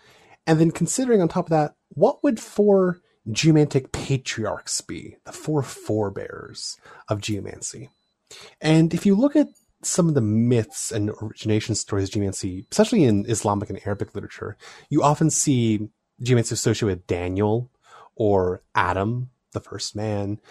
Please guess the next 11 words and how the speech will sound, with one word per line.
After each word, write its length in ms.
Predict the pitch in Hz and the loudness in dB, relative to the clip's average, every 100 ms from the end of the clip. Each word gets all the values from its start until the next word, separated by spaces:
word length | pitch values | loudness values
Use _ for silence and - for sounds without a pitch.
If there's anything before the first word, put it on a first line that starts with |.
| - | -8
sons 340 | - 131 117 | 2 4 4
with 160 | 101 - - | 0 -6 -6
Idris, 640 | 101 123 135 - - - _ _ | -4 0 0 -2 -8 -10 _ _
you 120 | 107 101 | 0 0
know, 40 | |
associated 320 | 98 107 92 | 2 0 0
with 100 | 101 | -4
Hermes 240 | - 101 101 | -2 -2 -2
Trismegistus, 920 | - 98 90 95 - 127 147 - - _ _ _ _ - | -4 -6 -6 -8 -6 -6 -6 -12 -14 _ _ _ _ -12
who, 320 | 117 113 - | -8 -6 0
but 220 | 117 104 | 0 0